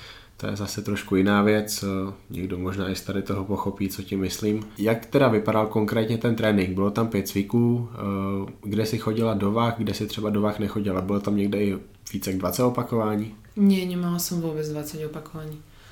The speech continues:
Speaker 2: To sa mi úplne zmenilo vzhľadom na to, keď som mu povedala, že aké som mala tréningy predtým, tak som nemala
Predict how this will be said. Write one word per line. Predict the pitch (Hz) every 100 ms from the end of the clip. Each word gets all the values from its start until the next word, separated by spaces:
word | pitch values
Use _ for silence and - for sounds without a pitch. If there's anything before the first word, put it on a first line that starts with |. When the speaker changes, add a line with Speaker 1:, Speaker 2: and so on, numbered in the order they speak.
| -
Speaker 2:
To | 202
sa | 196 208
mi | 196
úplne | 196 196 190
zmenilo | 180 185 180 175
vzhľadom | 175 175
na | 175
to, | 180
keď | 180 185
som | 185 185
mu |
povedala, | 175 170 170 165
že | 165
aké | 165 175
som | - 175
mala | 170 165
tréningy | 170 170 170 165
predtým, | 170 160 160 208 233 - - - - - - - - - - - -
tak | 196 180
som | 202 190
nemala | 175 170 165